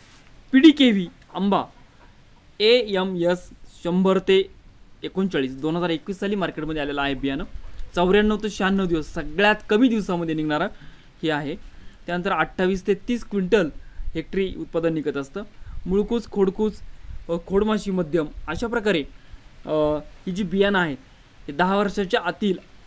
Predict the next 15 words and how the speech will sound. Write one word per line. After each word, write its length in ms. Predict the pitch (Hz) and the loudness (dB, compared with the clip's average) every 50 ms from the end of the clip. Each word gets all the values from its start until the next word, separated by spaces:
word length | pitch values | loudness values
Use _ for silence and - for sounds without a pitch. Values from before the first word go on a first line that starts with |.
| - - - - | -20 -20 -18 -16
आता 100 | 135 143 | -16 -8
दहा 220 | 139 156 156 170 | -6 -2 0 0
वर्षापूर्वीची 600 | 170 180 175 208 196 - 202 208 220 214 - 254 | 0 0 0 -2 -4 -2 0 -2 -2 0 -2 -2
नाही, 140 | 220 208 165 | -2 -2 -2
आता 100 | 147 165 | -2 -2
दहा 220 | 151 170 165 175 | -2 0 2 2
वर्षाच्या 440 | 185 190 196 175 190 185 - 220 208 165 | 2 2 0 0 -4 -2 -2 -2 -2 0
अगोदर 400 | 185 180 175 196 214 214 226 214 208 208 - - - - 160 | 0 2 4 6 6 6 6 4 2 -2 -10 -20 -14 -12 -10
जी 280 | 156 175 202 208 - - - 123 151 147 | -6 -6 -6 -6 -6 -10 -14 -16 -14 0
बियाणं 280 | 156 180 185 196 208 196 | 2 2 4 4 4 2
आलेलं 220 | 185 180 170 160 | 2 2 0 -2
आहे, 100 | 143 123 | -2 -4
त्यानंतर 420 | 120 - - 151 147 156 160 165 | -6 -10 -8 -6 -6 -6 -4 -4
रोगप्रतिकारक 680 | 160 170 175 175 - 190 190 175 202 180 196 185 196 185 | -2 -2 -2 -2 -2 -4 -2 -2 -2 -2 0 0 0 0
वाण 260 | 175 165 170 175 180 | 2 2 2 2 0